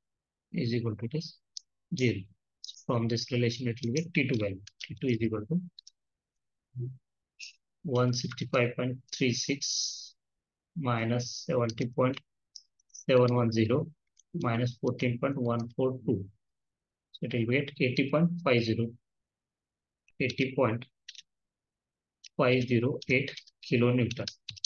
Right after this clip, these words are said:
This one, it is T two. Okay. So Question was, find the tension in the cord. So tension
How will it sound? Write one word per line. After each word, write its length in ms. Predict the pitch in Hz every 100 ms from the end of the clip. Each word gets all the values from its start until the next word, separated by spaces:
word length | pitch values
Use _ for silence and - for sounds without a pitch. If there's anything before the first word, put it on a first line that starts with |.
| - -
This 200 | 147 -
one, 140 | 123 110
it 160 | 98
is 180 | 180 175 - _ _ _ -
T 180 | 151 -
two. 80 | 120 - _ _ _ _ _ _ _ _ _ _ _ _ -
Okay. 140 | 190 180 - _ _ _ _ _ _ _
So 3750 | - - - - - - - _ _ _ _ _ _ _ _ _ _ _ _ _ _ _ _ _ _ _ _ _ _ _ _ _ _ _ _ _ - - -
Question 400 | 131 - 139 127
was, 260 | 147 - -
find 200 | 131 139
the 100 | 143
tension 400 | 143 123 131 127
in 120 | 117
the 80 | 147
cord. 240 | - 107
So 220 | - - -
tension 520 | 123 113 127 131